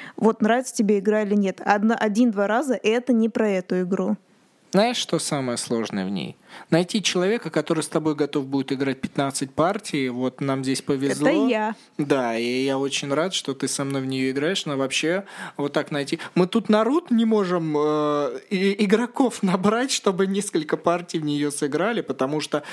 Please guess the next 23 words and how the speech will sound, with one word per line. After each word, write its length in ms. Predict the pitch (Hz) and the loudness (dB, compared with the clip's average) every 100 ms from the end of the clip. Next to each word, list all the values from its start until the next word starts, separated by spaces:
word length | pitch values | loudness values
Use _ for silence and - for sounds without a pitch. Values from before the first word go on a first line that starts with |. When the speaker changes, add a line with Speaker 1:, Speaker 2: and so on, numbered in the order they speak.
| - | -8
Speaker 2:
врут, 420 | 147 156 208 269 - - 196 - | 0 2 2 -2 -8 -14 -14 -8
а, 120 | 104 | -6
опять 360 | - - - | -4 -6 -8
же, 200 | - - - _ | -8 -10 -14 _
отсылочки 760 | 156 - - 156 190 190 - 170 | 0 0 0 2 2 -2 -2 -2
к 60 | |
предыдущим 600 | 180 160 156 143 160 - 147 | 0 0 0 0 0 -2 -2
подкастам, 640 | 170 165 156 190 - 151 | -2 -2 -4 -2 -4 -2
выпускам 540 | 151 202 175 - 147 | -2 -2 -4 -4 -4
и 20 | 143 | -2
так 200 | 143 143 | -2 -2
далее, 220 | 147 135 | -2 -2
и 40 | 131 | -4
так 200 | 139 143 | -4 0
далее. 340 | 202 269 151 - - - - | 0 0 -4 -6 -12 -8 -2
Но 760 | 156 175 175 170 156 143 127 - | 0 2 0 0 0 -2 -4 2
кодекс — 380 | 214 233 196 160 | 2 2 -4 -4
это 160 | 151 | -4
действительно 800 | 143 139 - 196 185 147 135 123 117 | -4 -2 -2 -2 -2 -2 -2 -4 -2
для 120 | 131 | -2
меня 300 | 135 143 165 156 | -2 0 -2 -2
карточный 640 | 156 147 - - 147 135 | -2 -2 -4 -6 -4 -2
рут, 300 | 156 240 | 0 0